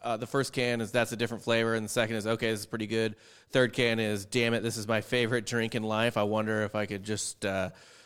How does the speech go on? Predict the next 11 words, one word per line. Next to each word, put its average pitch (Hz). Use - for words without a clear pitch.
butt 113
chug 120
it 101
like 104
Steve-O." 131
I 113
guess 110
people 113
are, 107
people 110
are 104